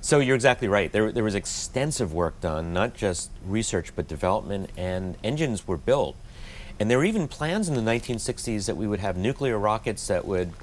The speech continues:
uh, power the later Apollo missions to the moon. And then ultimately they were seen as the, the engines that would get us to Mars. Um, in the early nineteen seventies, the White House lost interest in,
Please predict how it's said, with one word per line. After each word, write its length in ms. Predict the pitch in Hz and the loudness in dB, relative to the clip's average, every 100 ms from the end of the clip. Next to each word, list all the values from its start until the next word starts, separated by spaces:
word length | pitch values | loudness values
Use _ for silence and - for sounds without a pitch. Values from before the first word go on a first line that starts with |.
| - | -4
uh, 160 | 90 | -4
power 380 | - - 113 107 | -2 2 6 6
the 240 | 98 92 92 | 6 4 4
later 320 | 92 107 98 | 4 2 2
Apollo 380 | 90 127 120 104 | 2 2 2 2
missions 360 | 95 101 85 | 0 -4 -6
to 60 | - | -4
the 60 | |
moon. 320 | 95 139 85 - - - - 120 | 0 0 0 -6 -12 -14 -8 0
And 80 | |
then 100 | 123 | 2
ultimately 520 | 120 127 160 139 127 113 | 6 4 4 2 4 4
they 80 | |
were 100 | 117 | 4
seen 240 | 123 127 113 | 2 0 0
as 160 | 110 | 0
the, 320 | - 107 104 - | 4 6 4 2
the 200 | 110 104 | 0 2
engines 300 | 107 110 104 | 2 0 -2
that 100 | 107 | -2
would 80 | 101 | 0
get 160 | 104 | 0
us 100 | 107 | 0
to 120 | - | -2
Mars. 360 | 120 135 76 - - - - - | 0 0 -2 -8 -12 -14 -8 2
Um, 380 | 113 120 120 - - | 4 4 0 -8 -4
in 100 | 123 | 0
the 100 | 123 127 | 4 6
early 180 | 147 | 4
nineteen 340 | 135 135 - 131 | 4 2 0 -2
seventies, 640 | 143 135 127 120 110 - - - | 0 0 0 -2 -2 -8 -8 -4
the 100 | 113 | 0
White 240 | 113 117 | 2 2
House 460 | 120 110 - - - | 0 -2 -6 -12 -10
lost 480 | - 110 110 110 - | -6 2 2 2 0
interest 520 | 110 - 85 85 - | -2 0 -2 -2 -8
in, 400 | 98 95 95 92 | -2 -2 -2 -6